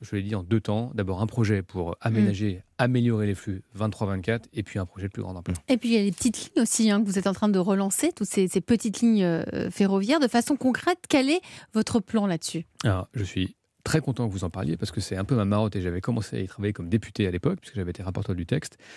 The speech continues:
Speaker 1: et j'avais demandé, euh, alors que tout le monde voulait fermer, enfin beaucoup voulaient fermer ces pe-, petites lignes ferroviaires, ces neuf mille kilomètres de petites lignes,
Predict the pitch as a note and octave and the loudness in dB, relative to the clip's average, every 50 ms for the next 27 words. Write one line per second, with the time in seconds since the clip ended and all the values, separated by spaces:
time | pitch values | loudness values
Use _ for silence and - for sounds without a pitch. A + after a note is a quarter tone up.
0 | - - - - A2+ F#2+ F#2 F2+ F#2 G2+ A#2 B2 C#3+ D#3+ F3+ G#3 G#3+ - - - | -20 -14 -6 -2 0 0 2 4 4 4 4 4 4 2 2 0 -4 -8 -10 -8
1 | - - G2 F#2+ - - F#2+ - - A#2 A#2 A2 F2+ F#2 F#2 F2 - F#2+ F2+ F#2 | -4 -2 -2 -2 -2 -4 -6 -4 -2 0 0 0 0 -2 -4 -6 -6 -8 -8 -8
2 | F#2 G#2 - - E2+ F2 B2+ D#3+ D#3 - - C#3+ G#2+ F#2 F2+ F#2+ - - G#2 G2 | -8 -10 -14 -8 -2 2 2 2 2 0 -6 -6 -4 -4 -4 -4 -4 -6 -6 -6
3 | F#2+ - - - - - F#2+ F#2 - - - - - G#2+ - - F#2+ - - F2+ | -8 -8 -10 -12 -12 -12 -12 -12 -10 -6 -6 -6 -6 -4 -4 -6 -6 -4 -2 -2
4 | F2 F2 B2+ C#3+ - - F2+ F#2 G#2 A2+ G2+ - - G#2 F#2+ - - G2+ G2 F#2+ | -2 -2 -2 -2 -4 -4 -4 -2 0 0 -2 -2 -4 -6 -6 -6 -6 -6 -4 -4
5 | F#2 - F2+ - - _ - - B2+ C3+ D#3 | -4 -6 -8 -12 -14 _ -10 -6 -6 -4 -4